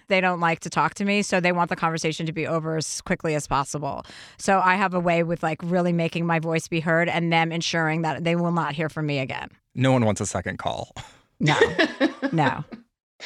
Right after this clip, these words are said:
Speaker 3: I believe that.
Speaker 1: I've had it up to here with men. You know what I mean? I have no patience for it anymore. And that is something
Speaker 3: I do know what you mean.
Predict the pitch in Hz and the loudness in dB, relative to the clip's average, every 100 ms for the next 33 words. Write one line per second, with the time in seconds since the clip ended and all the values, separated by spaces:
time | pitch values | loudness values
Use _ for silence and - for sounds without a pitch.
0 | - 226 226 226 202 196 147 151 220 240 | -2 0 4 4 4 2 -4 0 2 2
1 | 240 202 190 175 175 170 160 160 156 151 | 2 2 0 -2 -2 -2 -2 -2 -4 -4
2 | 143 - 185 190 190 202 190 180 190 185 | -4 -6 -2 0 2 2 2 2 0 0
3 | 190 180 175 156 151 - 147 151 151 151 | 0 0 0 -2 -6 -6 -4 -2 -2 -2
4 | 151 143 143 - - - - 277 254 _ | -2 -4 -8 -12 -20 -8 -2 0 -2 _
5 | - 269 294 320 330 302 269 262 294 285 | -4 2 2 2 0 0 2 2 4 4
6 | 202 160 170 165 156 160 | 4 4 2 2 2 -2